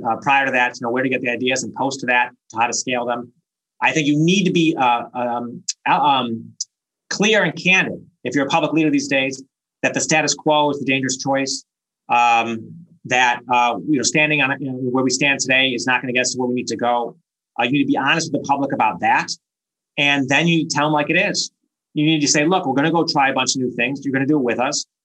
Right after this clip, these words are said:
Not all of it's gonna succeed. Um, and we're gonna do it without wasting too much time, too much money.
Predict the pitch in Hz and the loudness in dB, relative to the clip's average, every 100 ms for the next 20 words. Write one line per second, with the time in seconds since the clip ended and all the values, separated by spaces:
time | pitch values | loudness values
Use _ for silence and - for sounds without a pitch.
0 | - 135 160 139 143 135 131 127 127 - | -2 0 4 4 2 0 -4 -4 -6 -6
1 | 123 123 143 - _ _ _ - 127 131 | -4 -4 -6 -12 _ _ _ -2 2 2
2 | 131 131 135 131 131 120 147 147 123 127 | 0 -2 -2 -2 0 0 2 2 2 0
3 | 123 120 147 147 - 127 127 147 151 127 | -4 -4 -4 -4 -4 -4 -2 -2 -2 -2
4 | 120 123 | -4 -4